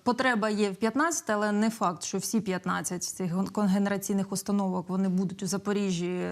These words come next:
до початку опалювального сезону. Е, в іншому підготовленні, чи кожна котельня, теплові пункти, вони, е, обладнані генераторами, системами живлення,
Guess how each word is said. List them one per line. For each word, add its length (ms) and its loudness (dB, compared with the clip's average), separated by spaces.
до 120 -2
початку 420 -4
опалювального 500 0
сезону. 580 0
Е, 400 2
в 120 2
іншому 460 4
підготовленні, 760 2
чи 160 -2
кожна 520 2
котельня, 1000 2
теплові 580 0
пункти, 560 2
вони, 420 0
е, 640 -2
обладнані 420 2
генераторами, 960 0
системами 540 0
живлення, 600 0